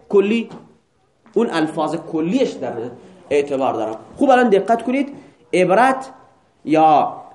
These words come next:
عام بودن الفاظ اعتبار دارن، نه خاص بودن سبب. اشتهرت هذه العبارة على ألسنة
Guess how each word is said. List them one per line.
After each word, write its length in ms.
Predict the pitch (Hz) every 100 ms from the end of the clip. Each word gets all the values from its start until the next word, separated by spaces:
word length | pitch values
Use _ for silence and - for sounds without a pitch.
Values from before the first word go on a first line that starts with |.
| -
عام 280 | 190 185 175
بودن 380 | 185 180 175 -
الفاظ 480 | 170 165 262 269 170
اعتبار 380 | 147 147 143 127
دارن، 400 | 123 123 120 117
نه 160 | 127 262
خاص 300 | - 160 -
بودن 360 | 131 127 120
سبب. 480 | 117 - 113 107 101 98 - _ _ _
اشتهرت 640 | 190 185 254 240 185 175 190
هذه 260 | 196 151
العبارة 540 | 143 143 170 139 143 139
على 220 | 135 120
ألسنة 640 | 123 - 156 147 160 156